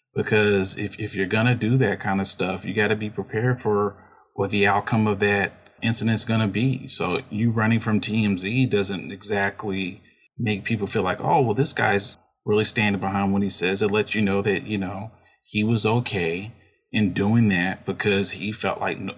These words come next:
there wasn't gonna be an audience on him and that it wasn't that big of a deal. And, uh, and that's very troubling that you would think, especially for someone in the field that he's in, that he would be more aware of that.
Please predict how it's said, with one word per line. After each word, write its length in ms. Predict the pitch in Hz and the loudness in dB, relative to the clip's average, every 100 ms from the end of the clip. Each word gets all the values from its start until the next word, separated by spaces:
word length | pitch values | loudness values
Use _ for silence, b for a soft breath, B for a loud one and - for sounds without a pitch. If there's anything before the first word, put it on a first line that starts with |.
| - | -6
there 100 | 104 | -4
wasn't 280 | 98 101 101 | 0 0 0
gonna 200 | 110 107 | 0 0
be 120 | 110 | 0
an 100 | 113 | 2
audience 500 | 113 143 107 139 - | 4 2 2 0 -2
on 80 | - | -2
him 180 | - - _ | -10 -18 _
and 180 | 101 101 | -4 0
that 120 | 98 | 0
it 80 | 101 | 0
wasn't 340 | 104 101 104 - | 0 0 -2 -2
that 220 | 98 101 | -2 -2
big 180 | 101 104 | -2 -2
of 100 | 104 | -4
a 60 | |
deal. 460 | 104 117 131 - - _ _ _ _ _ _ _ _ - 123 | -4 -4 -4 -6 -18 _ _ _ _ _ _ _ _ -8 -4
And, 460 | 107 107 107 104 | 0 2 2 2
uh, 300 | 110 107 107 | 2 2 0
and 180 | - 104 | 0 2
that's 220 | 107 123 | 2 2
very 240 | - 113 104 | 2 2 2
troubling 540 | - 123 107 101 104 | 2 2 2 0 2
that 180 | 98 95 - | 2 0 -4
you 180 | - 120 | 0 2
would 140 | 110 - | 2 4
think, 180 | 120 | 4
especially 360 | 127 113 120 123 | 4 2 2 2
for 120 | - | 4
someone 300 | 98 120 113 | 4 4 2
in 220 | 104 104 | 2 2
the 60 | 95 | 0
field 280 | - 117 101 | 0 0 0
that 100 | 95 | 0
he's 220 | 92 92 | 0 0
in, 180 | 123 101 | 2 0
that 120 | 90 | -2
he 180 | 95 113 | -4 -2
would 160 | 123 | -2
be 640 | 104 104 98 95 95 - _ _ _ _ _ _ _ | -4 -8 -8 -12 -16 -20 _ _ _ _ _ _ _
more 260 | 110 113 92 | 0 2 2
aware 320 | 87 120 107 | 2 2 2
of 80 | - | 0
that. 320 | 50 - | -6 -8